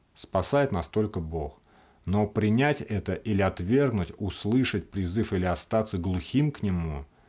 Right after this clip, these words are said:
вот что только в нашей власти.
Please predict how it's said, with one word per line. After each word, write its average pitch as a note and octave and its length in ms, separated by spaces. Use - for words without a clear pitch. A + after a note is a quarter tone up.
вот A#2 320
что F2 500
только A2 300
в D#2+ 80
нашей G2+ 320
власти. E2+ 600